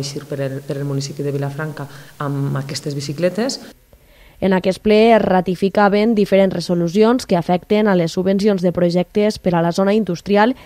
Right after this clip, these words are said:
Speaker 2: i també en la inclusió del municipi al Pla Ceràmic de Regeneració Urbana per als exercicis dos mil vint-i-tres dos mil vint-i-quatre.
Speaker 1: Hem ratificat, eh, dos, dos decrets, un de, de,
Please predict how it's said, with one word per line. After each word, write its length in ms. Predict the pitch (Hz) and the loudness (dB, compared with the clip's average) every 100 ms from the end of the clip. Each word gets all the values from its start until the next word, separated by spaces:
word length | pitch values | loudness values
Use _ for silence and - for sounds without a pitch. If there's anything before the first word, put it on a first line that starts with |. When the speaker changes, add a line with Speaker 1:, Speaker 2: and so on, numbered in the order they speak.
| - - | -16 -4
Speaker 2:
i 140 | 185 | 0
també 240 | 170 180 202 | 2 4 4
en 80 | |
la 80 | 233 | 4
inclusió 480 | 233 196 185 196 202 | 2 2 2 4 2
del 220 | 185 185 | 4 2
municipi 540 | 220 226 180 185 202 202 | 2 2 0 -2 0 2
al 220 | 175 165 | 2 0
Pla 160 | - 185 | 2 0
Ceràmic 560 | - 170 170 185 190 185 | 0 -2 0 0 0 0
de 80 | |
Regeneració 640 | 175 165 165 156 165 196 170 | 0 -4 -4 -4 0 2 2
Urbana 460 | 160 170 185 208 - | 0 0 0 0 -2
per 160 | 175 | -6
als 240 | 156 156 165 | -4 -6 -6
exercicis 640 | 175 175 214 202 269 240 | -6 -4 -4 0 -2 2
dos 240 | 208 190 | 0 2
mil 160 | 226 220 | 0 0
vint-i-tres 560 | 190 170 165 170 185 175 | 0 -2 -2 0 0 -2
dos 160 | 170 151 | -8 -2
mil 240 | 185 175 | -2 0
vint-i-quatre. 720 | 160 151 156 208 202 190 175 160 _ - | -2 -4 -2 0 2 2 0 -2 _ -6
Speaker 1:
Hem 160 | 165 165 | -4 -4
ratificat, 640 | 160 143 143 180 180 - | -6 -8 -2 -2 -2 -4
eh, 400 | 151 139 139 139 | -6 -4 -4 -4
dos, 400 | 143 139 139 - 143 | -2 -4 -4 -10 -8
dos 160 | 151 | -6
decrets, 460 | 160 160 214 226 - 160 | -4 -2 -4 -4 -12 -10
un 220 | 147 147 | -8 -6
de, 320 | 143 139 131 135 | -6 -6 -6 -8
de, 180 | 139 143 | -10 -8